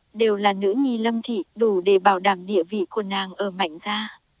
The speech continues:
Lâm Thị hài lòng nhất là thân sinh quý nữ Mạnh Huệ Nương, hôm nay nàng mười sáu, đáng lẽ là đã đến tuổi bàn luận hôn sự. Nhưng Lâm Thị luyến tiếc nàng,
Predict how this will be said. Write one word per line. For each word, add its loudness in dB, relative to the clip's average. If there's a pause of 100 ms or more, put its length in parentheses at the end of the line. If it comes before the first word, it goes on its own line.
(920)
Lâm 2
Thị -2
hài 2
lòng 2
nhất 2
là 6
thân -4
sinh -4
quý -2
nữ 0
Mạnh 4
Huệ 2
Nương, 0 (140)
hôm 2
nay 2
nàng 0
mười 2
sáu, -4 (180)
đáng 2
lẽ 4
là 4
đã 6
đến 0
tuổi 2
bàn 0
luận 2
hôn -2
sự. -4 (1040)
Nhưng 0
Lâm 0
Thị -4
luyến 0
tiếc 0
nàng, 0